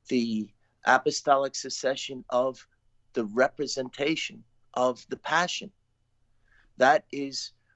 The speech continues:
w-, the way that the Mass formed. It took almost four hundred years for it to come into, and I'm sure, you know, I'm not saying that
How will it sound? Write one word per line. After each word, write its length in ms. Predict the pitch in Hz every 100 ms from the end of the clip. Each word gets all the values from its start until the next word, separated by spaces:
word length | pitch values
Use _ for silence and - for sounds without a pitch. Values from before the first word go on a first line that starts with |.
| _
w-, 200 | 123 123 -
the 180 | 120 123
way 460 | 123 110 127 156 156
that 200 | 143 143
the 60 |
Mass 640 | 117 123 139 151 151 - - _ _ _ _ _ _ _ _
formed. 480 | - - 175 214 - - - _ _ _ _ _ _ -
It 100 | -
took 180 | - -
almost 380 | 180 196 190 -
four 160 | 196
hundred 300 | 185 190 175
years 280 | 151 208 220
for 160 | - 143
it 120 | 143
to 80 | 127
come 280 | - 156 165
into, 480 | 196 196 160 143 - - - -
and 140 | 156 160
I'm 100 | 156
sure, 260 | - - -
you 140 | 135
know, 180 | 160 139
I'm 140 | 143
not 180 | 156 156
saying 320 | - 160 156
that 180 | 143 127